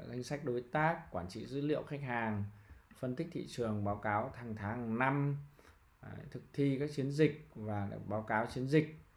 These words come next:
đạt các K P I đề ra trong từng công cụ. Đấy, tối ưu chiến dịch, chịu trách nhiệm cao nhất về chiến dịch và ngân sách.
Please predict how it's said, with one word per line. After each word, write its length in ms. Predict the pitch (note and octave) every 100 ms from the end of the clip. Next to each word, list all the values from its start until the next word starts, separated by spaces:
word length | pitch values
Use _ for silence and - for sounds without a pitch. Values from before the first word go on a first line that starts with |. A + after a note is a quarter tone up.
| _ -
đạt 160 | B2 A2+ C#3+
các 80 |
K 100 | C#3
P 160 | D3 C3+
I 80 | C3+
đề 320 | C3 A#2+ G#2+
ra 240 | A2 B2+
trong 140 | B2+ A#2+
từng 160 | A#2+ G#2+
công 200 | B2+ B2+
cụ. 320 | C#3+ A#2+ - - -
Đấy, 280 | G2+ A2 C#3 - - - _ _ _
tối 100 | A#2
ưu 260 | C3+ C#3+ C3
chiến 200 | B2+ C3+
dịch, 360 | D#3 C#3+ - - - - A2
chịu 160 | B2 B2+
trách 160 | D3+
nhiệm 200 | D3 C3 -
cao 160 | C3
nhất 220 | C3 D#3 D3+
về 100 | G#2+
chiến 180 | A#2
dịch 220 | B2+ C3 A2+
và 80 |
ngân 180 | G#2+ B2
sách. 320 | B2 E3 E3+